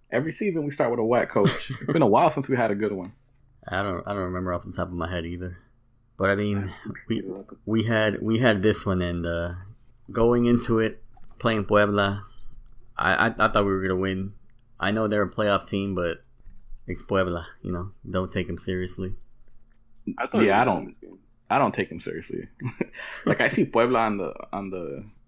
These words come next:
Speaker 1: like, it was like, "Oh, we're playing Puebla coming up." I was like, "That's a guaranteed win."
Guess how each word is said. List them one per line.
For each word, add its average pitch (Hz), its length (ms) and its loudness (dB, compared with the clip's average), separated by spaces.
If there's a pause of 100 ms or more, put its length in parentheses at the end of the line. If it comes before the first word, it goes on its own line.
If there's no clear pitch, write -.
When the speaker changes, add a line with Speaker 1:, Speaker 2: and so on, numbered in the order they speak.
(200)
Speaker 1:
like, 101 160 -4
it - 40 0
was 98 120 -2
like, 95 80 -2
"Oh, 127 120 4
we're 101 100 6
playing 101 200 -2
Puebla 110 300 2
coming 147 240 -2
up." - 80 -2
I - 40 -2
was 82 100 0
like, 85 80 -4
"That's 98 180 -4
a 98 40 -4
guaranteed 90 500 -2
win." 90 280 -8